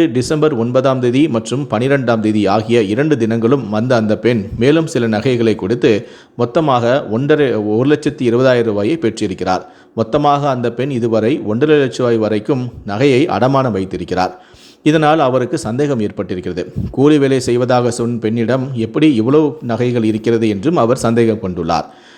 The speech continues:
இதனால் அந்த நகைகளை அவர் முழுமையாக பரிசோதனை செய்தபோதுதான் அது போலி நகைகள் என்பதும்,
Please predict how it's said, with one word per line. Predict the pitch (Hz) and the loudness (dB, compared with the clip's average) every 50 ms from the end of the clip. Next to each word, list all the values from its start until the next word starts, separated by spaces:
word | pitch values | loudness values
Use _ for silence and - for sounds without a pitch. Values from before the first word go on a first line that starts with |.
| - _ - | -10 _ 0
இதனால் | 139 151 151 147 156 151 | 2 2 4 2 2 0
அந்த | - 104 123 156 175 151 | -2 -4 -2 0 0 0
நகைகளை | 135 127 120 127 123 123 120 139 151 | 2 2 2 2 2 2 4 4 4
அவர் | 139 117 107 113 127 127 | 4 4 2 2 0 0
முழுமையாக | 107 101 113 139 160 156 143 131 117 113 113 127 117 | 0 0 0 0 2 2 2 2 2 0 0 -4 -4
பரிசோதனை | - 98 107 117 - 131 131 131 127 113 | -4 -6 -6 -2 -2 -2 -2 0 -2 -2
செய்தபோதுதான் | - 95 98 101 110 95 101 107 107 110 117 131 117 113 131 - - - - - _ _ | -2 -4 -2 -2 -2 0 0 0 0 2 2 2 2 0 -2 -6 -10 -18 -20 -20 _ _
அது | 123 123 123 120 120 | -2 0 0 0 -2
போலி | - 117 131 156 170 160 | 0 0 2 2 2 2
நகைகள் | 131 113 107 107 117 127 131 113 104 | 0 -2 -2 -4 -4 -2 -2 -2 -2
என்பதும், | 101 98 113 139 139 110 | -2 -2 0 0 0 0